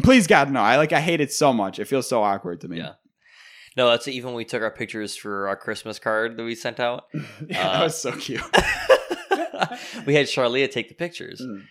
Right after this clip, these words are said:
Speaker 2: And, uh, we went to a tree farm, and I was like, "Oh my God, this is gonna be so fucking annoying."
Speaker 1: <clears throat>
Speaker 2: But, um, yeah, dude, even, even in the situation where, like,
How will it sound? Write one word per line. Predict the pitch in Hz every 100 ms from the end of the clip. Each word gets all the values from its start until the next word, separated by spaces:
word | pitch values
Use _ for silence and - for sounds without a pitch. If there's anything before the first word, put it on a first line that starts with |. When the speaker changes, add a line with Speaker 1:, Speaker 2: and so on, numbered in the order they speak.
| _ _ -
Speaker 2:
And, | 110 104 98 101
uh, | 95 92 92
we | 110
went | 110
to | 117
a |
tree | - 120 110
farm, | - 104 104 104 101
and | 98 95 92 92
I | 95 95
was | 95 92
like, | 95 92
"Oh | 95
my | 95 92
God, | 92 95 92 92 92
this |
is | -
gonna | 92
be | 90
so | -
fucking | 92 101 92 92
annoying." | 92 120 127 123 123 - -
Speaker 1:
<clears throat> | 131 95
Speaker 2:
But, | 120 117 - -
um, | 117 107 107 101 101 - _ _ _ _ _ _ _ -
yeah, | 135 165
dude, | 123 123 117
even, | - 139 143 165 165 -
even | 117 131 147 147
in | - 135
the |
situation | 123 127 123 117 117 127 113
where, | 110
like, | 104 98